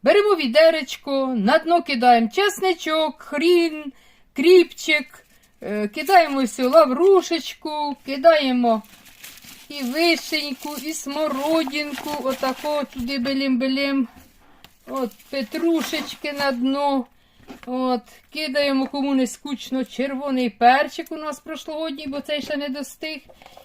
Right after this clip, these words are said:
І фішечка така, ось о, болгарський перчик, порізаний хаотично. Вкладаємо сюди помідорчики, дивіться, які в нас уродили, тут така смакота буде,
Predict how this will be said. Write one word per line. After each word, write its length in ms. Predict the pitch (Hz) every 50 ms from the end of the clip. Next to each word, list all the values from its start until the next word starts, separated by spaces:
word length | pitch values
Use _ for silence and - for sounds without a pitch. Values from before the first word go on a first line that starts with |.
| - - -
І 140 | - 285 254
фішечка 600 | - - 339 403 381 - 330 240 - - - 233
така, 420 | 226 - 233 220 - 240 214 - - _ _ _ - _ _ _ _
ось 280 | 269 262 240 - -
о, 80 | 208 185
болгарський 680 | 180 220 240 226 208 240 285 277 247 - - - 254 220
перчик, 460 | - - 220 - - - - - 196 _ _
порізаний 600 | - 208 202 220 247 233 165 185 196 196 190 185
хаотично. 880 | - - 220 202 190 190 - 196 180 175 - - - - 175 165 170 180 _ _ _ _ _ _ _ _ _ _ -
Вкладаємо 680 | - 233 262 302 320 359 392 349 330 277 262 247 240
сюди 440 | - - 240 226 190 202 190 175 170 - _
помідорчики, 1400 | - 330 359 370 349 311 294 277 254 214 214 277 302 330 339 349 359 330 - - - 359 349 - 349 359 359 349 330
дивіться, 400 | 262 285 285 285 269 - - 277
які 240 | 254 - - 277 269
в 40 |
нас 280 | 254 262 254 240 - -
уродили, 640 | 269 262 269 233 214 226 262 269 262 254 247 247 240
тут 260 | 240 - 262 233 -
така 340 | - 254 247 240 - 262 247
смакота 640 | 247 - 262 254 247 - 269 254 - - 269 254 233
буде, 440 | 233 233 254 254 214 226 240 240